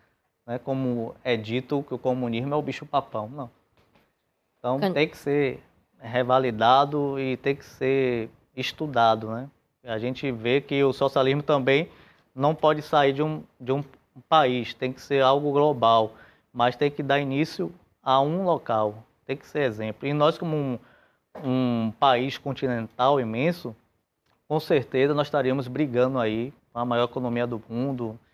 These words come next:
Speaker 1: Você vê, com o mínimo de social que o Lula fez, que a gente acha que foi uma migalha, né? Lógico que tem toda a pressão, né? A repressão do parlamento e tal,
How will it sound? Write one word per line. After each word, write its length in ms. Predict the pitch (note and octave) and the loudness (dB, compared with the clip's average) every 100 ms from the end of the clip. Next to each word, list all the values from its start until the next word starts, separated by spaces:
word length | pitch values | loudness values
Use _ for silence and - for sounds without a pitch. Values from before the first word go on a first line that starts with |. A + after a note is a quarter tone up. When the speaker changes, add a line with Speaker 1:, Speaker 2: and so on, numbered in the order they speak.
| _ _ _ _ | _ _ _ _
Speaker 1:
Você 100 | D#3+ | 0
vê, 120 | C3+ | 0
com 100 | D3 | 2
o 40 | D3+ | 2
mínimo 360 | E3 A3+ G#3 | 4 4 2
de 60 | F#3 | 4
social 540 | F#3 F3+ D#3 D3 D#3 | 2 4 4 4 4
que 180 | D3+ - | -2 -2
o 80 | C#3+ | 0
Lula 260 | C#3 C#3+ | 2 2
fez, 200 | A#2+ D3 | 2 0
que 60 | D3 | 0
a 60 | C#3+ | -2
gente 160 | D3+ | 0
acha 180 | C#3+ D3 | 0 0
que 60 | - | -2
foi 100 | D#3+ | -2
uma 60 | |
migalha, 540 | F3 F3+ B2+ B2+ A#2+ A2+ | -2 2 4 4 4 0
né? 200 | A#2+ F3+ - _ _ _ _ _ - | -2 -6 -14 _ _ _ _ _ 0
Lógico 360 | B2 D3+ D3 | 4 4 2
que 100 | C#3 | -8
tem 180 | B2+ C#3+ | -2 -2
toda 480 | C3+ - C#3 D#3+ C3 | -2 -2 4 6 4
a 160 | B2+ B2+ | 4 0
pressão, 920 | C3 A#2+ - C3+ C#3+ C3 A#2 A2+ A#2 | 0 -4 0 2 2 0 -2 -6 -6
né? 220 | A#2+ B2+ D3+ - _ _ | -2 -2 -4 -16 _ _
A 80 | A#2 | -2
repressão 500 | A#2+ C3 B2 - B2+ | 0 2 0 2 -2
do 60 | A#2+ | 0
parlamento 560 | B2 B2 A#2 C3+ C3+ | 0 2 2 0 -2
e 40 | A#2+ | -2
tal, 320 | - C3+ | 2 2